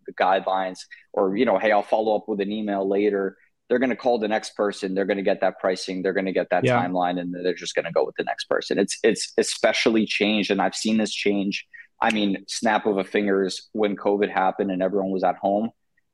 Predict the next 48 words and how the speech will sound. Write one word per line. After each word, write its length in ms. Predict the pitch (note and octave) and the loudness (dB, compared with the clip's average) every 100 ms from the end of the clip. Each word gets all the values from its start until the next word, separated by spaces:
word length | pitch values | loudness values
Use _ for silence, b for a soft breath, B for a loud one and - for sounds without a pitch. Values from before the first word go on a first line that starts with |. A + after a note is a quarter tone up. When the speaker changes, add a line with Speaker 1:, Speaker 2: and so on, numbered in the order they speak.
| _ A#2 | _ -4
Speaker 1:
The 60 | |
quicker 440 | - B2+ A#2 B2 A#2 | 0 2 2 4 2
you 200 | A2 G#2 | 2 0
can 460 | A2+ G#2+ G#2 G2+ - _ _ _ _ _ - | 0 0 -2 -4 -6 _ _ _ _ _ -10
respond, 1040 | G#2 G2 G#2 G2+ - G2 G2 G#2+ C3 B2 - | -8 -2 0 0 0 0 4 4 4 0 -2
the 100 | G2+ | -4
quicker 880 | - A2+ G#2+ A2+ G#2 G#2 G2+ - _ | 0 -2 0 2 4 4 2 -2 _
you're 300 | G2 F#2+ F#2+ | -4 0 0
gonna 180 | F#2 F2+ | 0 -4
close 400 | - F#2+ F#2 F2+ | -4 -2 0 -2
a 60 | F2+ | -8
client. 480 | - F2 D#2+ E2 - | -4 -2 -2 -6 -6
And 140 | G2+ | -2
that's 180 | G2+ - | 0 -2
kind 260 | - G2 F#2+ | 0 0 2
of 200 | F#2 - _ _ _ | -2 -4 _ _ _
where 220 | G#2 G#2 G2 | 2 2 4
that 180 | F#2+ | 0
whole 260 | - F#2+ F2+ | 0 -2 0
automation 640 | F#2 F#2 F2+ F2+ - F2+ F2+ | 0 0 -4 -6 -8 -8 -6
thing 200 | F2 F2+ | -6 -6
comes 360 | - F2 F2 F2+ | -6 -6 -4 -4
in. 260 | F2 E2+ _ _ _ - | -4 -6 _ _ _ -2
You 80 | |
know, 140 | G#2 G2 | 2 4
the, 240 | G2+ G2 G2+ | 4 2 2
the 120 | G2+ | 2
Speaker 2:
Yeah. 100 | G2 | 2
Speaker 1:
more 320 | G#2 A2 G#2+ | 2 2 2
hands-off 680 | - A2+ A2 G2+ F#2 G2+ - | 2 0 0 0 2 2 -2
you 80 | G2+ | -4
can 180 | G#2 F2+ | -4 -2
be 220 | G2+ G#2 | -2 0
with 260 | G2+ - | 0 -2
following 400 | - F#2+ F#2 F#2+ F#2 | 0 2 0 -2 -2
up 140 | F2+ | -2
with 100 | F#2+ | -6
a 40 | |
client, 380 | - F#2 G2 F2+ | -2 0 0 2
even 200 | C3 B2+ | 2 2
if 120 | A2 | 0
a 40 | G#2 | -4
client 400 | - G#2+ G#2 F2 | -2 -2 0 -4
emails 380 | A2+ G2+ F#2+ F2+ | -4 0 -2 0
you 200 | G2+ F#2+ | -2 -2
and 100 | F#2 | -4
says, 180 | F2 - | -6 0
"Hey, 260 | G#2 G2 | 2 2